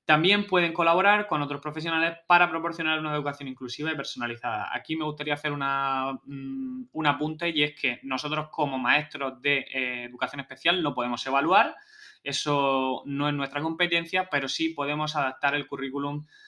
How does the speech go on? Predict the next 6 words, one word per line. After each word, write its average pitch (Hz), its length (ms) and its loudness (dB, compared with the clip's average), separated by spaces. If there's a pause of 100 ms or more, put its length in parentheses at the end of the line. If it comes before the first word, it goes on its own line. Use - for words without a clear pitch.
(260)
a 151 220 8
las 147 220 2
necesidades 131 580 -4
de 131 220 -4
la 127 200 -2
persona. - 480 -12